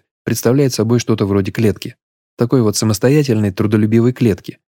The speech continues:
имеющей известную степень автономности, обладающую крыльями, жалом и умеющую собирать цветочный нектар. Зараженные, если только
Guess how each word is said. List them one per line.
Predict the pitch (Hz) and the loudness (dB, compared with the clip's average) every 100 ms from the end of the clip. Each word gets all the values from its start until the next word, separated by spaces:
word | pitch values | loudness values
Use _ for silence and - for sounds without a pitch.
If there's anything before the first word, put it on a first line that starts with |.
| - | -6
имеющей | 107 110 107 - 104 | 0 2 0 0 -2
известную | 104 104 - 101 | 0 0 0 -4
степень | - 101 101 | -2 -2 -2
автономности, | 104 - 131 101 87 - - - _ - | -2 0 0 0 -2 -6 -12 -18 _ -4
обладающую | 113 120 151 131 - 123 | 0 2 2 0 0 -6
крыльями, | - 120 127 107 95 | -2 0 2 2 0
жалом | 87 113 104 95 _ _ | 0 0 0 -4 _ _
и | 151 | 0
умеющую | 139 151 143 117 110 | 2 2 2 0 0
собирать | 98 98 110 - | 0 0 0 0
цветочный | 104 101 92 101 | -4 -2 -4 -2
нектар. | 101 107 98 82 _ _ _ _ _ _ _ 110 | -2 -2 -6 -8 _ _ _ _ _ _ _ -2
Зараженные, | 110 110 113 156 107 82 - _ - | 0 2 2 2 2 -4 -12 _ -4
если | 113 110 | 0 0
только | 113 104 - | 0 -2 -4